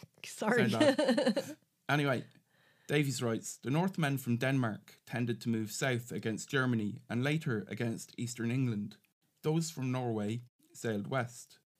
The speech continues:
Speaker 2: The western route proved the most rewarding of all, and it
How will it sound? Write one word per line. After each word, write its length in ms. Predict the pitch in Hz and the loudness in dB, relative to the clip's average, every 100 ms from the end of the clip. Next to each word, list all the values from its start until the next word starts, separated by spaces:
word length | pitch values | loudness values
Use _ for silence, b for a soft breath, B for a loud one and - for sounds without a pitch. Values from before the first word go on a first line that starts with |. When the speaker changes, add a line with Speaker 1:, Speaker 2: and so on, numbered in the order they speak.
| _ - | _ -4
Speaker 2:
The 60 | |
western 420 | 139 190 - 160 | 0 0 0 0
route 320 | 123 117 - - - | 2 0 -4 -18 -6
proved 500 | 135 127 127 - - | -2 -2 -4 -10 -4
the 60 | |
most 480 | 113 113 113 - - _ _ - | -2 -2 -6 -12 -20 _ _ -2
rewarding 440 | 120 110 110 110 | 0 0 0 -2
of 120 | 110 | 0
all, 320 | 131 127 104 - - | 2 2 0 -4 -2
and 220 | 120 117 | 0 0
it 120 | 123 | -2